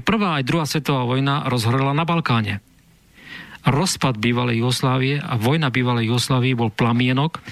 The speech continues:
ktorý jednoducho bolo mementom, aby ten plamienok sa nerozhoril do nekontrolovaného požiaru. Takže z tohto pohľadu, odpovedzte si na tú otázku sám. Je lepšie ten plamienok uhasiť, aby sa nerozhorel,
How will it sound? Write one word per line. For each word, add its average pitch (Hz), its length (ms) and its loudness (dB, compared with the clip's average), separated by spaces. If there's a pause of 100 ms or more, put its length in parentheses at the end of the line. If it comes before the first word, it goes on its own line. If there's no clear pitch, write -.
(160)
ktorý 131 560 0 (240)
jednoducho 156 400 0
bolo 151 240 -2
mementom, 135 880 -2 (840)
aby 123 280 4
ten 113 200 -2
plamienok 151 560 0
sa 117 160 0
nerozhoril 123 560 0
do 113 80 -2
nekontrolovaného 127 880 2
požiaru. 139 480 0 (240)
Takže 156 560 0
z - 160 -8
tohto 220 320 0
pohľadu, 151 640 0 (320)
odpovedzte 220 480 0
si - 80 -2
na 147 160 0
tú 147 80 0
otázku 123 400 -2
sám. 110 400 -2
Je 131 160 0
lepšie 143 560 -2 (400)
ten 120 240 0
plamienok 151 640 -2
uhasiť, 120 480 0
aby 113 160 0
sa 113 160 -2
nerozhorel, 117 560 0